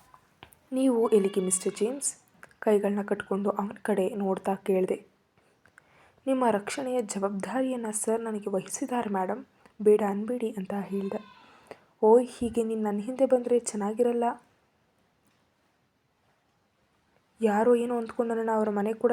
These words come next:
ಬಿಡೋದಿಲ್ಲ. ನೀನ್ ಎಲ್ಲಾದ್ರೂ ದೂರದಲ್ಲಿರು" ಅಂತ ಹೇಳ್ದೆ. "ನೀವು ಹೈ ಕ್ಲಾಸ್ ಅಂತ ಗೊತ್ತಾಗುತ್ತೆ ಮೇಡಮ್, ಅದ್ರಲ್ಲಿ ಏನಿದೆ?" "ಅಬ್ಬಾ, ಅದೆಲ್ಲ ಬಿಡು, ನೀನ್ ಹೋಗ್ ಅಲ್ಲಿ ಇರು, ನನಗಾಗ ಅನ್ಸೋದು ಇಷ್ಟ ಇಲ್ಲ" ಅಂತ ಹೇಳಿದಾಗ ಜೇಮ್ಸ್ ತಲೆ ಅಲ್ಲಾಡಿಸ್ದ.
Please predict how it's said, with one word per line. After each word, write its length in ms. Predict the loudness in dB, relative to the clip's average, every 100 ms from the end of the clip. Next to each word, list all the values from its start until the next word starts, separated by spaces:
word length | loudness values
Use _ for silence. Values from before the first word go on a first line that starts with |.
| 4
ಬಿಡೋದಿಲ್ಲ. 380 | 4 4 2 0 0
ನೀನ್ 180 | -2
ಎಲ್ಲಾದ್ರೂ 400 | 0 0 0 0
ದೂರದಲ್ಲಿರು" 460 | 0 2 2 0 0
ಅಂತ 280 | -2 -2 -2
ಹೇಳ್ದೆ. 680 | 0 0 -2 -4 -8 -20 -20 -20 -20 _
"ನೀವು 220 | 0 2
ಹೈ 220 | 2 2 0
ಕ್ಲಾಸ್ 320 | 0 -2 -2
ಅಂತ 140 | -2
ಗೊತ್ತಾಗುತ್ತೆ 560 | -2 -2 -2 0 0 0
ಮೇಡಮ್, 300 | 0 -2 -2
ಅದ್ರಲ್ಲಿ 340 | -2 0 0 0
ಏನಿದೆ?" 300 | -2 0 0 -2 -12 -20 -20 -20 -20 -2
"ಅಬ್ಬಾ, 280 | -2 6 6 6 0 -4
ಅದೆಲ್ಲ 280 | 0 2
ಬಿಡು, 240 | 4 6 4
ನೀನ್ 300 | 4 -6 0
ಹೋಗ್ 220 | 2 2
ಅಲ್ಲಿ 160 | 0 0
ಇರು, 160 | -4 -6 -14 -20 -8
ನನಗಾಗ 340 | -2 2 2 2
ಅನ್ಸೋದು 600 | -2 0 0 2 0 -2 0
ಇಷ್ಟ 200 | 0 2
ಇಲ್ಲ" 240 | 2 2 0 -2
ಅಂತ 120 | -6
ಹೇಳಿದಾಗ 540 | -4 -2 -2 -2 -2 -2 -4
ಜೇಮ್ಸ್ 480 | -2 -4 0 -2 -4 -16 _ -8
ತಲೆ 200 | -6 -2
ಅಲ್ಲಾಡಿಸ್ದ. 500 | 0 0 -2 -6 -6